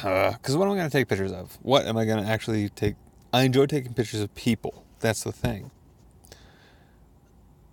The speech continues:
Like, candid photography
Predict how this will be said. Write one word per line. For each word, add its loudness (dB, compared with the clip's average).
Like, 0
candid 4
photography 0